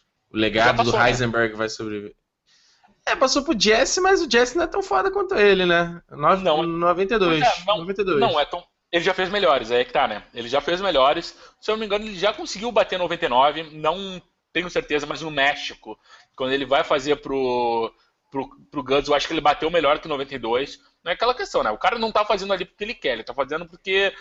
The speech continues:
Speaker 2: é o suficiente pra
Speaker 1: Obrigado.
Speaker 2: eles não matarem ele, né? Então o cara não, não vai
Speaker 1: É
Speaker 2: fazer
Speaker 1: verdade.
Speaker 2: direito, ele também já tava um tempo sem fazer, enfim, sei lá. Tem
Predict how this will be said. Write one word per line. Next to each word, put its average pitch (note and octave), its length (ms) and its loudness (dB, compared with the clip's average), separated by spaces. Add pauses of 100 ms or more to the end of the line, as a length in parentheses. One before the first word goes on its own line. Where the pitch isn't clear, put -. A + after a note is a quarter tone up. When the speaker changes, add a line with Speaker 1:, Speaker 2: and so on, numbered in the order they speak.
Speaker 2:
é - 60 -2
o D3 80 -4
suficiente A2+ 320 -2
pra A#2 80 2
Speaker 1:
Obrigado. G2+ 240 2
Speaker 2:
eles F#2+ 140 -4
não F#3+ 100 -2
matarem G3 480 0
ele, C3+ 220 0
né? A#2+ 120 -8
Então E3 220 -8
o - 80 -16
cara D#4+ 220 -4
não, F4 100 -6
não F3 300 -10
vai F3 100 -2
Speaker 1:
É - 40 -4
Speaker 2:
fazer - 20 -2
Speaker 1:
verdade. A#2+ 280 2
Speaker 2:
direito, D#3+ 340 0 (280)
ele D#3+ 140 -2
também D#3+ 240 0
já D3 380 6
tava C#3+ 220 0
um C#3+ 200 -4
tempo D3 220 -2
sem D3 140 -6
fazer, B2+ 760 2
enfim, B2+ 420 -10
sei D#3+ 140 -6
lá. C3+ 300 2 (280)
Tem A#2 200 -12